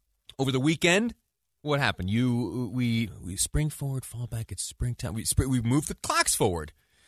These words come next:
Uh, it was darker this morning. We're a little bit more groggy today.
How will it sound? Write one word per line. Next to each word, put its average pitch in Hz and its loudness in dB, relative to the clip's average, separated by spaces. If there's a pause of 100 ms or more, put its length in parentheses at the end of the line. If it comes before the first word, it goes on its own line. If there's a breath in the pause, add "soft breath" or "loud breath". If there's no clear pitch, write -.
(100)
Uh, 113 4
it 101 0
was 104 -4
darker 120 2
this 107 0
morning. 202 2
We're 113 -6
a 110 -4
little 104 -4
bit 110 -4
more 104 -2
groggy 95 -2
today. 151 2